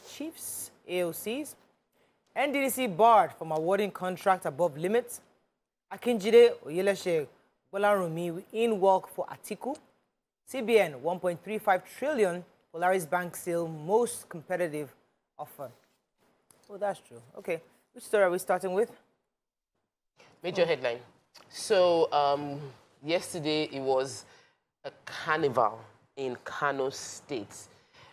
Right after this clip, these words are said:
Speaker 2: as people trooped out. So it, it was like, um, the, the, I, I love the way The Nation put it. It said, "Supporters trooped to the ancient city like pilgrims." And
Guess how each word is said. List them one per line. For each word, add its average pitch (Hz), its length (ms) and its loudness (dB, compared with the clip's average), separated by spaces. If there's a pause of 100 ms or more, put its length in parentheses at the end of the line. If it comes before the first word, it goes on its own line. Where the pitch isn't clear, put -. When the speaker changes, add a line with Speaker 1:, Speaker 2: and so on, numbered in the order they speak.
(120)
Speaker 2:
as 123 320 -2
people 185 440 -6
trooped - 420 -2
out. 123 240 2
So - 140 -4
it, 147 120 2
it 151 220 -2
was 156 160 4
like, 143 260 0 (280)
um, 131 300 -2
the, 135 180 0
the, 143 200 0
I, 151 280 2
I 156 60 0
love 175 180 2
the 151 80 0
way 139 300 -2
The 127 120 -6
Nation 135 340 0
put 131 240 -12
it. 120 120 -8
It - 20 -18
said, - 160 -4
"Supporters - 560 -4
trooped - 440 -6 (440)
to 185 80 -10
the 151 180 -6
ancient 214 480 -2
city 135 560 -10
like 120 300 -6
pilgrims." 147 680 -2 (600)
And 143 420 2